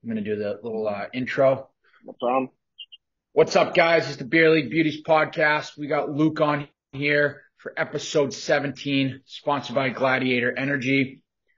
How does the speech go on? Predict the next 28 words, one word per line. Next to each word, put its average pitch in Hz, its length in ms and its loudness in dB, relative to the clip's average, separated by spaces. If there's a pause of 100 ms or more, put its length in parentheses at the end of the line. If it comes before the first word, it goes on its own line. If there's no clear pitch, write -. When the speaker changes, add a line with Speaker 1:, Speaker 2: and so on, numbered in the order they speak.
(180)
Speaker 1:
Um, 117 540 -2 (560)
our 120 100 4
buddy, 151 380 4
he, 151 240 4
uh, 139 420 4 (680)
he's 139 120 -6
a 143 40 -2
national 151 500 0
champion, 156 640 -2 (100)
which 139 180 -8
is 135 80 -8
pretty 151 340 0 (280)
cool. 151 520 6 (300)
I 131 40 -6
got 147 180 -2
to 156 80 -2
play 147 240 2
against 135 340 -4
him 135 160 -4
one 147 200 0
game. 135 420 0 (520)
Um, 113 540 -4 (1000)
congrats 151 420 2
on 151 160 2
that, 139 240 0
man. 127 400 -2
And, 120 300 -4
uh, 113 460 0